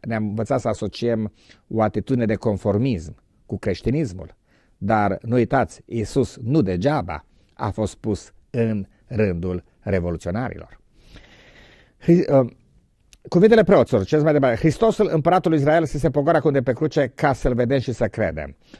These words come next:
Observați că preoții nu spun „împăratul iudeilor”, ci Hristosul. Pe ei,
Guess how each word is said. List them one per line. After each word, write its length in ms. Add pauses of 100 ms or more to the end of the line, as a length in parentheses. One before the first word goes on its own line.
Observați 420
că 340 (240)
preoții 340
nu 100
spun 320
„împăratul 480
iudeilor”, 840 (500)
ci 220
Hristosul. 880 (500)
Pe 140
ei, 320